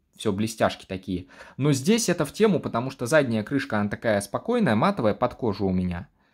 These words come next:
А вот это н-, добавляет какой-то люксовости.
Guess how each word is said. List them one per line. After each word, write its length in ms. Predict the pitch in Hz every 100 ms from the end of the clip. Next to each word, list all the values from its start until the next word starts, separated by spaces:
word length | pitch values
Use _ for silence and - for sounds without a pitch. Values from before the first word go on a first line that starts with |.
| _ _ - - _ -
А 300 | 107 120 120
вот 200 | 139 180
это 200 | 262 131
н-, 160 | 131 - 113 120
добавляет 520 | 113 139 165 214 143
какой-то 720 | - 110 120 113 107 101 95 95 _ _ -
люксовости. 800 | 151 175 - 95 90 - 101